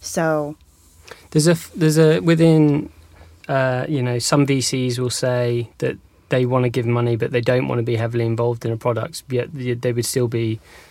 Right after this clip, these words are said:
Speaker 2: smart investors, would you say, or, you know, be able to give you a steer?
Speaker 1: I guess depends how good your network is already. So
Speaker 2: Yeah.
Speaker 1: for me at this point, I feel like since I've done it once before,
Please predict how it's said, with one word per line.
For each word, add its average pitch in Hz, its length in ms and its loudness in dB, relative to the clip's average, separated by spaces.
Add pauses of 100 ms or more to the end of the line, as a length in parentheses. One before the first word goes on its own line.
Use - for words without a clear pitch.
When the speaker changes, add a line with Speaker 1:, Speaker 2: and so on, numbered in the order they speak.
Speaker 2:
smart 123 360 0
investors, 120 540 -4
would 117 120 -12
you 120 60 -10
say, 117 320 -6
or, 123 400 0
you 127 100 -2
know, 117 140 0
be 127 120 0
able 120 160 0
to - 100 -10
give - 280 -14 (440)
you 123 200 -2
a 120 60 -4
steer? 117 520 -2 (680)
Speaker 1:
I 233 80 0
guess 254 220 -2
depends 208 760 -2 (140)
how 180 180 -2
good 170 200 -2
your 160 100 0
network 160 420 -4
is - 480 -10 (100)
already. 160 580 -8 (600)
So - 200 -2
Speaker 2:
Yeah. 185 40 0
Speaker 1:
for 202 160 -4
me 202 140 -2
at 185 100 -6
this 190 220 -2
point, 175 500 -8 (140)
I 190 80 -4
feel 170 240 -4
like 165 180 -8
since 185 240 -4
I've 165 160 -6
done 170 180 -2
it 165 100 -6
once 170 240 -8
before, 165 720 -6